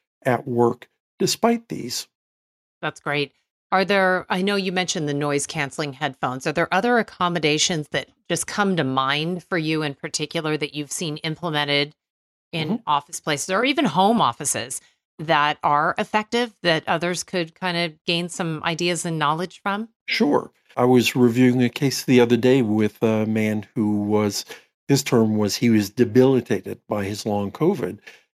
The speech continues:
Speaker 1: He was exhausted. You know, he was getting plenty of sleep, but still woke up exhausted.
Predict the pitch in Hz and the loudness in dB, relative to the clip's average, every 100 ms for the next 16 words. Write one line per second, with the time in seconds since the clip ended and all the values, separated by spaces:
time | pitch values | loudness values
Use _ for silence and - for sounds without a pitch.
0 | _ - 117 110 101 107 101 98 - - | _ 2 4 4 2 2 0 0 -4 -8
1 | - 117 107 101 113 - 156 156 139 117 | -4 -2 0 0 -2 -4 -6 -4 -2 0
2 | 110 104 95 113 113 127 - 123 120 120 | 0 0 0 2 2 0 -2 0 0 0
3 | 120 - 131 202 _ 110 - - 120 113 | -4 -2 -2 -2 _ -8 -8 -6 -2 0
4 | 110 113 - 131 - - 127 120 120 - | 0 -2 0 -4 -4 -6 -2 0 -2 -2
5 | 135 135 | -2 -2